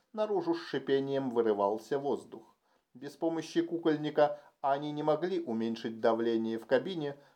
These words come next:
а Несс по всем внешним признакам ничем не отличался от трупа.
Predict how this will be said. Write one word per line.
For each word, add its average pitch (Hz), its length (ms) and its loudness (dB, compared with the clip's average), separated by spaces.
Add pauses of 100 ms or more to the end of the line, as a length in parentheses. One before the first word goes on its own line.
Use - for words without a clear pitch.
(180)
а 185 140 2
Несс 196 480 -8 (320)
по 185 120 -6
всем 165 320 -4 (100)
внешним 139 480 -4
признакам 156 720 2 (260)
ничем 214 440 -4
не 120 80 6
отличался 117 680 2
от - 340 0
трупа. - 500 -8